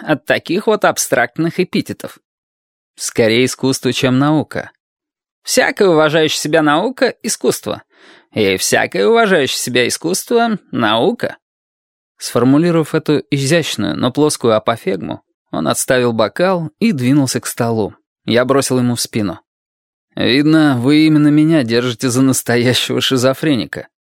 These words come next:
Он сперва уселся как следует. «Настоящие шизофреники не способны выбирать между здоровьем и болезнью». Я стал напротив.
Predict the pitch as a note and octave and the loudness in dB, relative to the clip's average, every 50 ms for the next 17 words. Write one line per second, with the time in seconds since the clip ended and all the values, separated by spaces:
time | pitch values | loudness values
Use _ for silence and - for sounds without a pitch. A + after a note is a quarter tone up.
0 | _ _ _ _ _ _ _ _ _ _ _ - F#2 F#2 A2+ B2 - - C#3+ C#3+ | _ _ _ _ _ _ _ _ _ _ _ -6 -4 -2 -2 -2 -2 0 0 0
1 | C3+ B2 A#2 B2+ C#3 - - A2+ F#2+ F2+ - - - G2 F2+ - - - F#2 F#2+ | 2 2 2 0 0 0 0 0 -2 -2 -2 -6 -6 -6 -8 -6 -6 -4 -2 -2
2 | F#2 F2+ E2+ E2 - - _ _ _ _ _ _ _ _ _ _ _ _ _ _ | -2 -4 -6 -8 -10 -16 _ _ _ _ _ _ _ _ _ _ _ _ _ _
3 | _ _ _ _ _ _ - - - B2 - - - F3 F3+ E3+ F#3+ G#3+ A#3 A3 | _ _ _ _ _ _ -10 -6 -4 -4 -2 -2 0 0 0 2 2 2 2 2
4 | - - A3+ A#3 A3 - G3+ F#3+ G3+ F#3+ G3 - G3 G3 G#3+ G#3+ G#3+ G#3 F3+ - | 2 2 2 2 2 2 2 2 2 2 0 0 -2 -2 0 -2 -2 -4 -4 -2
5 | G#3+ G#3 G#3 G#3+ A3 G#3+ - - - F#3+ G3 F3+ - E3+ E3 E3+ F3+ G3 A3 A3 | -2 -2 0 0 0 0 0 0 0 0 0 2 2 2 2 2 2 0 -2 -2
6 | G#3 G#3 G3+ F3+ F3 E3 E3 D#3 - - C#3+ C#3 B2+ B2 C3+ C#3+ B2+ B2+ C3+ C3+ | 0 0 2 2 2 2 2 0 0 0 0 0 0 0 -2 0 2 2 2 2
7 | C3+ D3+ D#3+ F3 F3+ F3+ E3+ E3 D#3 D#3 D#3+ D#3+ D#3 C#3 B2 G#2+ A2+ G#2+ G2 - | 2 0 -2 -2 -2 -4 -2 0 2 2 2 2 0 0 0 -2 -6 -10 -12 -14
8 | - _ _ _ _ _ _ _ _ _ _ _ _ _ _ _ _ _ - - | -18 _ _ _ _ _ _ _ _ _ _ _ _ _ _ _ _ _ -12 -8
9 | G2+ F#2+ G2+ G2+ - - B2+ B2+ B2+ B2 C3 B2+ - A2+ G#2 E2 - - - - | -6 -4 -4 -6 -4 -2 -2 0 0 0 -2 -2 -2 -4 -4 -6 -8 -12 -20 -20